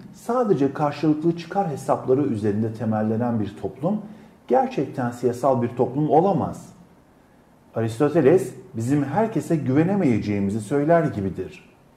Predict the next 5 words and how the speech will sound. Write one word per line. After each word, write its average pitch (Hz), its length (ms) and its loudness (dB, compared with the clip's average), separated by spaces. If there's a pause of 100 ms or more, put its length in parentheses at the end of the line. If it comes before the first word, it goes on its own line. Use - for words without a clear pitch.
(720)
Güven 113 580 0 (280)
sadece 214 560 0
küçük - 300 -6
bir 147 200 6
arkadaşlar 131 680 0